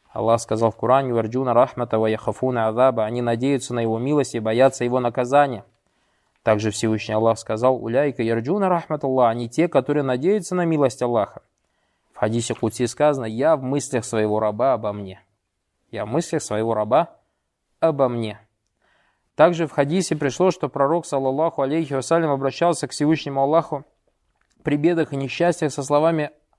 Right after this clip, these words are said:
«Аллахума рахматака арджу». «О Аллах, я надеюсь на Твою милость». Или на, «надеюсь на Твою милость». «Фаля такильни иля нафси, валя ахадин, мин халькика тарфатайн».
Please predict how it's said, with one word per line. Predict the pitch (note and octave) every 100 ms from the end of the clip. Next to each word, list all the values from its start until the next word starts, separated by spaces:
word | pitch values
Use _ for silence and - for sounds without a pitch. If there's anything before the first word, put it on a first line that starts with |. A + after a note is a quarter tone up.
| _ _ _ _
«Аллахума | C3 B2+ D3+ C#3 C3+
рахматака | C3 - B2+ B2 A#2 A#2+
арджу». | A#2 A2 -
«О | E3+
Аллах, | D#3 D3+ D3+ - _ _ _ _
я | - C3
надеюсь | D3 B2 B2 C#3+ C3 -
на | A#2
Твою | A2+ A2 A2
милость». | A#2+ A2 G2+ - _ _ _
Или | - B2+ A#2+
на, | A#2 - _
«надеюсь | - A2+ A#2+ D3+ -
на | A#2
Твою | A2 A2+
милость». | A#2 A2+ G#2 - _ _ _ _ _ _ _
«Фаля | - C3 D#3+
такильни | D#3 B2 C#3+ B2+ A#2+
иля | A#2
нафси, | A#2 A#2 - - - _
валя | B2 B2+ B2 A#2+ B2+
ахадин, | B2+ - A2+ - _
мин | B2 A#2
халькика | - C3 - - G#2+
тарфатайн». | A#2 A#2 - A2 G2+ G#2